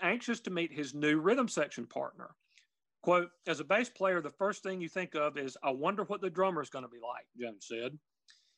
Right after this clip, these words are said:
It was suggested that they work on a version of the song Train Kept A Rollin', which the Yardbirds often played in concert. Bonham didn't really know it, but the others talked him through it quickly. As Page, Bonham, and Jones began to play and Plant started to sing, Jones said something special happened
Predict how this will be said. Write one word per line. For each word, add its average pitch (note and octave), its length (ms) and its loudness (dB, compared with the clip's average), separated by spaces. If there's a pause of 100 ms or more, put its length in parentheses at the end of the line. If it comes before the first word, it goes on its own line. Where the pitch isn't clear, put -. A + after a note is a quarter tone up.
(340)
It E3 80 6
was F3 160 2
suggested A3 460 4
that G3 120 2
they F3+ 100 4
work F3+ 280 4
on F3 100 2
a E3 60 2
version D#3 400 2
of C3 160 -6
the B2 60 -10
song D3 280 0
Train D#3+ 340 0
Kept C#3+ 260 -4
A C3+ 40 0
Rollin', C3+ 480 0
which C3 200 -8
the C#3 120 -4
Yardbirds C3 460 4
often B2 260 0
played B2 220 -4
in A2 100 -18
concert. C#3 540 -4 (800)
Bonham A3+ 300 6
didn't G#3 220 2
really F3+ 200 2
know E3 300 4
it, E3 100 0
but D3 120 -6
the D#3 80 -2
others D3 240 -2
talked D#3 340 -4
him C3+ 100 -10
through D3 220 -4
it - 80 -10
quickly. D3+ 520 -4 (680)
As C3+ 140 -2
Page, G3+ 380 2
Bonham, G3 280 4
and D#3+ 100 -4
Jones F3 380 0
began D#3 320 -6
to C3+ 60 -12
play D3+ 420 -2
and B2+ 120 -10
Plant D3 280 -6
started C#3 320 0
to A#2 80 -12
sing, C#3+ 460 -6
Jones D3+ 300 0
said C#3 160 -6
something D3 300 -4
special D3+ 480 -2
happened C3 320 -4